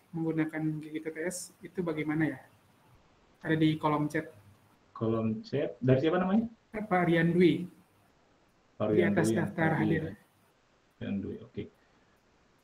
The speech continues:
Speaker 2: Nambahkan real time audio feedback menggunakan G T T S itu bagian apa? Saya terus terang belum, belum mendalami G T T S itu ya, real time audio feedback. Ah, Mas Rian Dwi bisa open, open mic nggak? Atau tadi nggak bisa ya?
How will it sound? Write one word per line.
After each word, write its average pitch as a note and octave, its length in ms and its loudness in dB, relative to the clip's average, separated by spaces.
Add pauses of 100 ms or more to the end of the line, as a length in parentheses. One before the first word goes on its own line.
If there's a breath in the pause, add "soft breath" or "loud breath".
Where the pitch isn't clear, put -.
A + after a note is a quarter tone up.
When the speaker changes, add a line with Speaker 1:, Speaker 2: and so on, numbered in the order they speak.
Speaker 2:
Nambahkan A2 560 0
real B2 160 6
time B2 240 2
audio A#2+ 240 4
feedback B2+ 400 0
menggunakan A2 560 0
G A2+ 240 -2
T - 240 -6
T A2 240 -6
S G#2+ 320 -6
itu B2 240 -10
bagian G2+ 240 -4
apa? G2 160 -14 (160)
Saya D#3+ 480 0
terus C3+ 240 0
terang D3+ 240 2
belum, C3 560 6
belum B2 320 6
mendalami A2+ 480 6
G A2+ 160 0
T B2 80 -4
T A2 160 -8
S G#2 160 -10
itu - 240 -8
ya, C3 160 -2 (240)
real G#2 240 -4
time A#2+ 240 2
audio A2+ 240 0
feedback. A2+ 320 -4 (880)
Ah, C3 160 0
Mas C#3+ 160 0
Rian D#3+ 240 2
Dwi E3 160 6
bisa F3 560 6
open, C#3+ 400 -2
open C3+ 240 -4
mic C#3 400 0
nggak? - 160 -2 (1000)
Atau B2 120 -2
tadi C#3 240 0
nggak A2+ 160 2
bisa A#2 160 -6
ya? - 160 -12